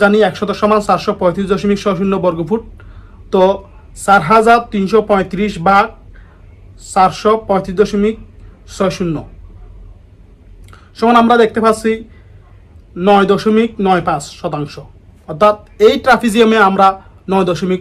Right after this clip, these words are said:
নয় শ-, নয় পাঁচ শতাংশ জমি পাই। তো আমরা গন্ডায় নিয়ে গেলে ভাগ দুই। তাহলে এখানে কত গন্ডা হয়?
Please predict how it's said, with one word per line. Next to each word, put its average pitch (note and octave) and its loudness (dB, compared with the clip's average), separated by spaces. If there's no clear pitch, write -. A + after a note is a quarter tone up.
নয় E3+ -6
শ-, F3+ -10
নয় D#3 -4
পাঁচ D#3 -6
শতাংশ E3+ -8
জমি C#3+ -4
পাই। B2+ -14
তো - -8
আমরা A3+ 4
গন্ডায় G#3+ 4
নিয়ে G#3+ 2
গেলে A#3+ 4
ভাগ G#3 4
দুই। C3+ -12
তাহলে G#3 2
এখানে G#3+ 0
কত G3+ 0
গন্ডা G3 0
হয়? D#4 2